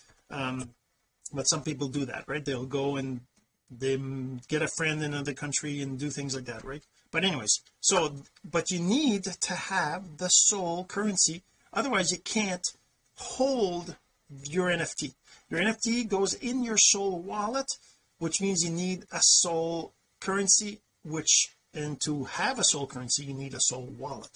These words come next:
right? Okay, so number one, uh, let's actually go back here and say, okay, well, I guess you need us to buy Sol currency. So, so that means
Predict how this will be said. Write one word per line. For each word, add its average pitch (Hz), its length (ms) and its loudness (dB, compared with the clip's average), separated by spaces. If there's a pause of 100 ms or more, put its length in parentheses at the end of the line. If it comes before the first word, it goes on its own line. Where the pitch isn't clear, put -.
right? 202 220 -8 (300)
Okay, 165 120 2
so 185 300 2 (600)
number 285 260 4
one, 170 360 2 (960)
uh, 170 180 6
let's 247 240 4
actually 311 300 4
go 175 180 -2
back 165 300 -4
here 147 340 -2
and 151 220 -2
say, 156 320 4
okay, 165 260 -4
well, 139 340 -8
I 156 120 -8
guess 180 260 2
you 175 60 -4
need 190 200 -4
us 180 120 -6
to 160 100 -6
buy 160 160 -4
Sol 160 240 0
currency. 139 400 -4
So, 135 340 -4 (440)
so - 220 -2
that 180 200 0
means 160 400 -2